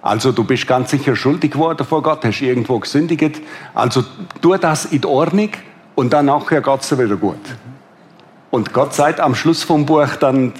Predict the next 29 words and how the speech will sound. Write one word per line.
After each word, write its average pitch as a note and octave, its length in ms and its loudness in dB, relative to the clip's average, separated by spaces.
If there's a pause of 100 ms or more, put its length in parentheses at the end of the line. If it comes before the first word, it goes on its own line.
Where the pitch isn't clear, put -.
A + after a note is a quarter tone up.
(120)
zu C3+ 160 0
deinen B2+ 240 2
Freunden, B2+ 400 2 (400)
ihr D3 240 2
habt A2+ 200 0
nicht A#2 220 0
recht G2 260 -2
von G#2 220 0
mir G#2+ 180 0
geredet. F2+ 440 -6 (2000)
Und A#2 200 0
das A2+ 220 -2
sagt B2 240 2
doch C3+ 120 -2
viel, D#3 240 0
oder? A2+ 320 0
Es, - 320 -6
äh, A#2 340 2 (1160)
es D#3+ 180 -2
ist D3 140 -2
nicht D#3+ 140 2
so, F3 180 2
dass, D3 420 -2 (640)
dass A#2 280 -4
Gott - 200 0
uns B2 360 0
straft D3 640 0
oder A2+ 160 -2
dass, G#2+ 400 -2